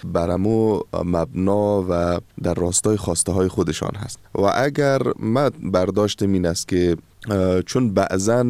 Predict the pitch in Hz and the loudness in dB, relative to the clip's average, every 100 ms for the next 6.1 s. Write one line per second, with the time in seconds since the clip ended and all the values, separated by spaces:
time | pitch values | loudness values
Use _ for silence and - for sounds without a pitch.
0 | 120 - - - 90 85 85 - 90 90 | -2 -10 -8 -2 0 2 2 2 2 2
1 | 92 127 113 92 90 90 95 101 95 87 | 2 2 0 -2 -2 -2 0 2 2 2
2 | 85 87 85 - 110 104 98 _ - 90 | 2 2 0 2 2 4 0 _ -2 0
3 | 87 117 120 - 98 82 90 92 90 87 | 0 0 0 0 0 0 0 0 0 0
4 | 85 95 - 90 87 90 120 104 110 127 | -2 -4 -2 0 2 2 0 0 0 -2
5 | 131 123 123 117 117 95 90 92 90 87 | -2 0 0 0 0 -4 -2 0 0 0
6 | 87 | -2